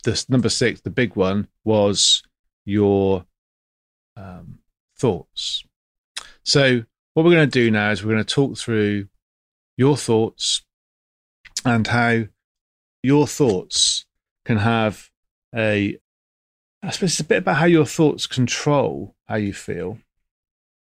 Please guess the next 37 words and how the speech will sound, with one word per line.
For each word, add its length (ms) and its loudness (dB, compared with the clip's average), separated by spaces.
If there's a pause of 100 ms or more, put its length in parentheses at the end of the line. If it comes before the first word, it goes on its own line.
(200)
And 100 -2
it's 100 -4
a 60 0
bit 200 2
about 420 -2 (140)
how 200 -4
your 260 2
thoughts, 880 -2 (320)
how 80 0
you, 220 6 (160)
I 100 -6
suppose, 280 -2
can 180 -8
control 360 -2
your 160 0
thoughts. 680 -10
I 280 -6
mean, 60 4
I 40 4
guess 340 2 (320)
there's 280 4
a, 360 4 (140)
um, 560 0 (800)
there's 120 2
a 60 2
sense 420 2
that 320 0 (720)
if 520 2
what 360 0
you 160 4
think 320 2
about 720 -6 (760)
is 220 0
what 220 0
you 140 -4
bring 320 0
about, 680 -8